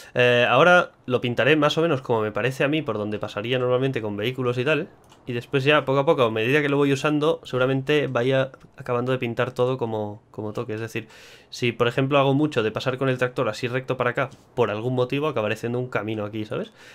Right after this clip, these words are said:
Esto mola mucho el farming. Esto molaría que fuera automático. Si pasas mucho por un sitio, que se acabase quitando la hierba y se pusiese tierra. Simplemente textura de tierra. Esto molaría mucho que en un futuro lo pusieran, tío. Sin plan, quedaría muy de puta madre, ¿eh? Esto ya son, son pijadas, pero molan un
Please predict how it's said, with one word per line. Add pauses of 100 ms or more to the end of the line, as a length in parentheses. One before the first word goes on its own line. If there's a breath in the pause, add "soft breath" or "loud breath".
Esto
mola
mucho
el
farming.
Esto
molaría
que
fuera
automático.
Si
pasas
mucho
por
un
sitio,
que
se
acabase
quitando
la
hierba
y
se
pusiese (480 loud breath)
tierra. (140)
Simplemente
textura
de
tierra. (560 loud breath)
Esto
molaría
mucho
que
en
un
futuro
lo
pusieran,
tío.
Sin
plan, (200)
quedaría
muy
de
puta
madre,
¿eh? (2000 soft breath)
Esto
ya
son,
son
pijadas,
pero
molan
un